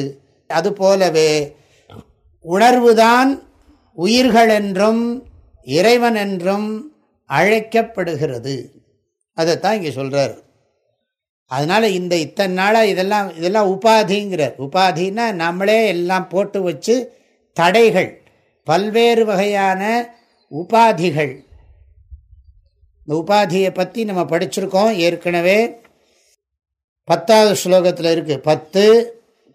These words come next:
பதினொன்னுல இருக்கு. பத்து, பதினொன்னு, பதினாலாவது ஸ்லோகத்துல ரெண்டாவது வரியை பாருங்க. ஆ, அதே மாதிரி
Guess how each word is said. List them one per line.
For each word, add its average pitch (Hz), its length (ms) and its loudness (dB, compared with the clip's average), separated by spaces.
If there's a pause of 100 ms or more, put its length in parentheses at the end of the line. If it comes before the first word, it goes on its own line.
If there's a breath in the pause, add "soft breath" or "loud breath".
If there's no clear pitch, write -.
பதினொன்னுல 175 680 2
இருக்கு. 151 340 2 (1900)
பத்து, - 360 -2 (180)
பதினொன்னு, 175 600 0 (1300)
பதினாலாவது 214 580 2
ஸ்லோகத்துல 185 480 0
ரெண்டாவது 180 520 2
வரியை 160 300 0
பாருங்க. 139 360 -2 (1400)
ஆ, 143 160 0 (760)
அதே 160 420 2
மாதிரி 180 400 0